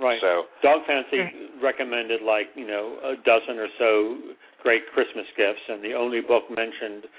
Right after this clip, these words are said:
Speaker 1: by Dog Fancy as a great Christmas gift was our book, Things Your Dog Doesn't Want You to Know. So
Speaker 3: That's
Speaker 1: we're very happy
Speaker 3: awesome.
Speaker 1: about that.
Speaker 3: Oh, yeah, that's, that's gonna mean a lot of hits right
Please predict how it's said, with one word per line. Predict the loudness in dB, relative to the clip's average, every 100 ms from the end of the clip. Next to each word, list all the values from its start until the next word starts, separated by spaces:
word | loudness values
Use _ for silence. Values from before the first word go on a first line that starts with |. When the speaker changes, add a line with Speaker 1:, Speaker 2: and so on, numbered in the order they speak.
| -20 -20 _ 0
Speaker 1:
by |
Dog | 6 6 6 0
Fancy | -4 0 -2
as | -2
a |
great | 0 0 2
Christmas | -2 -4 -8 -6 -2
gift | -2 -2
was | 2 4
our | 4
book, | 2 -6 _ -8
Things | -8 -6
Your | -6
Dog | 0 0 0
Doesn't | -6 -8 -10
Want | -10 -8
You | -10
to | -12 -14
Know. | -12 -12 -16 _ _ -20 -20 -20 -8
So | 0
Speaker 3:
That's | 2 2
Speaker 1:
we're |
very | 2 2
happy | 0 -2 -4
Speaker 3:
awesome. |
Speaker 1:
about | -10 -18
that. | -20 -20 _ _ _ _ _ _ 2
Speaker 3:
Oh, | 4
yeah, | 6 4
that's, | 4 -2 -2
that's | -4 -4 -6
gonna | -8 -8
mean | -8 -6
a | -4
lot | -4 -4
of | -6
hits | -6
right | -6